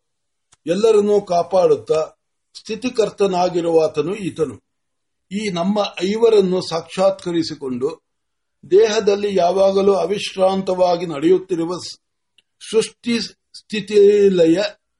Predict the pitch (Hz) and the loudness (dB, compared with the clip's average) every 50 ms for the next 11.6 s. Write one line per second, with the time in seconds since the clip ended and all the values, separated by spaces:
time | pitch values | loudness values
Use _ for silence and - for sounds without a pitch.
0 | _ _ _ - 156 160 170 165 180 180 180 175 180 160 170 165 160 156 156 170 | _ _ _ -2 0 0 0 0 0 0 0 0 0 0 2 2 2 2 0 -2
1 | 180 170 151 139 139 139 135 113 107 104 - _ _ _ _ _ _ _ _ _ | -4 -4 -4 -4 -4 -4 -6 -6 -8 -12 -16 _ _ _ _ _ _ _ _ _
2 | _ _ _ - 151 151 156 151 143 147 147 147 160 175 175 165 139 131 151 151 | _ _ _ -8 -6 -6 -4 -4 -6 -4 -6 -6 -6 -4 0 2 2 2 0 -2
3 | _ _ _ _ _ _ - 127 147 156 180 208 214 214 208 190 185 175 175 180 | _ _ _ _ _ _ -6 -2 0 0 0 0 -2 -2 -2 -2 -2 -2 -4 -4
4 | 180 - 165 156 160 160 160 156 160 185 208 202 - 143 139 143 - - 170 165 | -6 -2 -2 0 0 0 0 0 0 0 0 -2 -4 -8 -10 -8 -6 -4 -2 -2
5 | 165 156 156 185 180 123 135 147 147 147 - 131 120 107 98 _ _ _ _ _ | -2 -4 -6 -12 -10 -8 -6 -6 -6 -6 -8 -14 -14 -14 -16 _ _ _ _ _
6 | _ _ _ _ _ _ - 123 147 170 196 214 214 208 180 190 190 185 - 180 | _ _ _ _ _ _ -8 -6 -4 -2 -2 -2 -2 0 2 2 2 0 0 -4
7 | 165 175 175 170 170 160 151 _ _ _ _ _ _ _ _ _ _ _ _ _ | -4 -4 -2 -4 -6 -8 -10 _ _ _ _ _ _ _ _ _ _ _ _ _
8 | _ _ _ _ _ _ _ _ _ _ _ _ _ _ _ _ _ _ _ _ | _ _ _ _ _ _ _ _ _ _ _ _ _ _ _ _ _ _ _ _
9 | _ _ _ _ _ _ _ _ - 139 147 151 143 147 147 147 120 - _ _ | _ _ _ _ _ _ _ _ -6 -2 0 2 2 2 0 0 -2 -10 _ _
10 | _ _ _ _ _ _ - 156 147 147 156 156 151 156 160 151 135 143 151 135 | _ _ _ _ _ _ -12 -8 -6 -6 -4 -4 -2 -2 -2 -2 -2 -4 -8 -6
11 | 123 151 143 127 127 127 123 117 110 107 101 | -4 -6 -6 -4 -6 -6 -6 -8 -10 -16 -20